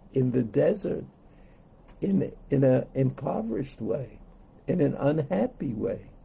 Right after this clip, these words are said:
They, they maintained, even though they were being punished at the same time, they maintained their feeling about, uh,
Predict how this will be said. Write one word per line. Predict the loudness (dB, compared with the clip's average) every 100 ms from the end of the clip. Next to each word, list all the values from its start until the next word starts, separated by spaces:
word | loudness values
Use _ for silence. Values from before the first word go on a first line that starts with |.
| -20 -20 -20 -20 -20 -20 -20 0
They, | 4 6 4 -2
they | 0 2 4
maintained, | 4 4 2 0 -4 -2 2 2 2 0 -4
even | -6 -4 -6
though | -4 -2
they | 0 0
were | 0
being | -2 -2 -4 -6
punished | -8 -6 -4 -6 -8
at | -10 -8
the | -8
same | -6 -6 -8
time, | -10 -10 -6 -4
they | -4
maintained | -2 -2 -2 -4 -8 -4 -2 -2 -2 -4 -10 -20 -20 -20 -20 -20 -20 -16 0
their | 4 4 2 -14 -4
feeling | 0 2 4 2 0 -4 -12 -20 -20 -20 -20 -20 -20 -4
about, | -2 0 0 0 -2 -6 -20 -20 -20 -20 -20 -20 -20 -20 -20 -14 -8
uh, | -4 -4 -6